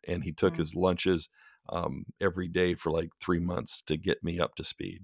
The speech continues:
Speaker 1: you know? And I think of someone
Speaker 2: Wow.
Speaker 1: like that, that just made a huge difference in my life, spoke into my life at a crucial moment. Um, uh, yeah,
Speaker 2: Mm.
Speaker 1: I just think of friends and family that have been there when I've gone through hard times. Uh, and so I hope it'll do the same for other people if they think back to how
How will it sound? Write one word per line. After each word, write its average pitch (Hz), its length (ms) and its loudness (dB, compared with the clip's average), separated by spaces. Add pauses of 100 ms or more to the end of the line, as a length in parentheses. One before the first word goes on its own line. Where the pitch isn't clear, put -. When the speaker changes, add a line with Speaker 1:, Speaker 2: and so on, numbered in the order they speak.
(100)
Speaker 1:
you 98 100 0
know? 90 60 4 (260)
And 113 80 6
I - 20 4
think 117 160 8
of 107 100 6
someone 110 180 4
Speaker 2:
Wow. - 0 -
Speaker 1:
like 90 160 4
that, 95 260 8
that 90 80 -2
just 87 160 -6
made 92 120 4
a 85 40 -2
huge 85 240 -2
difference 90 280 0
in - 40 -2
my 85 80 -4
life, 87 240 -2
spoke - 320 6
into 90 120 4
my 90 80 4
life 90 240 6
at - 60 -8
a - 40 -6
crucial - 300 -4
moment. 85 300 0 (460)
Um, 92 340 8 (640)
uh, 85 500 6
yeah, 107 200 10
Speaker 2:
Mm. 82 140 -4
Speaker 1:
I 87 40 0
just 87 180 -6
think 92 180 0
of 80 100 -4
friends 90 300 2
and 80 140 -6
family 90 300 4
that 85 120 4
have 85 80 -2
been 90 180 4
there 90 140 4
when 87 120 2
I've 87 80 -6
gone 92 180 -4
through 85 140 -8
hard 85 200 0
times. 82 340 -2 (420)
Uh, 90 180 4
and - 100 2
so 147 100 12
I 117 80 12
hope 175 200 6
it'll 127 120 6
do 123 140 4
the 120 60 2
same 123 200 6
for 110 120 8
other 120 140 8
people 151 400 0 (120)
if 101 80 2
they 101 100 8
think 104 240 0
back 101 280 6
to 90 120 4
how 90 300 4